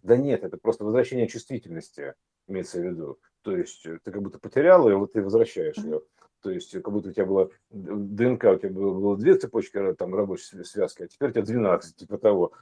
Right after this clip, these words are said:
Speaker 1: И вот ты стал двенадцать, типа, э, боголюдие, годные, такая годность такая. Это, это просто н-, новое наполнение, и все. Вот, поэтому, а, во-, э, а технически это вот так, то есть там д-, меняется Д Н К, там, соответственно, то есть нейросинаптические связи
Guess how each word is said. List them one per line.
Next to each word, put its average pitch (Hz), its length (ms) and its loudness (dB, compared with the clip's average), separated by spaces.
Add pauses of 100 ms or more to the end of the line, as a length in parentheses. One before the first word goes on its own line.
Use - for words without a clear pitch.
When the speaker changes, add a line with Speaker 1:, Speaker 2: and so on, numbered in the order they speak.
Speaker 1:
И 95 40 -4
вот 127 140 2
ты 117 80 -6
стал 113 180 4
двенадцать, 110 480 0
типа, - 260 -4 (260)
э, 104 60 -10
боголюдие, 110 720 2
годные, 92 420 2
такая 87 220 -8
годность 90 460 -2
такая. 82 260 -10
Это, 98 120 -10
это 175 220 0
просто 165 280 2
н-, 151 360 -4
новое 147 300 4
наполнение, 110 600 0
и - 60 -12
все. - 320 -14 (1000)
Вот, 120 440 6
поэтому, 143 560 4
а, 131 280 -4
во-, 156 320 6
э, 156 120 -2
а 156 100 0
технически 180 540 -4
это 175 120 0
вот 190 120 2
так, - 220 6
то - 80 -8
есть 90 100 -8
там 107 280 -4
д-, 117 100 -2
меняется 120 440 2
Д 104 160 0
Н 123 120 -4
К, 185 400 4
там, 113 220 4
соответственно, 110 440 2
то 107 140 -2
есть 101 220 -2
нейросинаптические 113 840 2
связи 156 520 4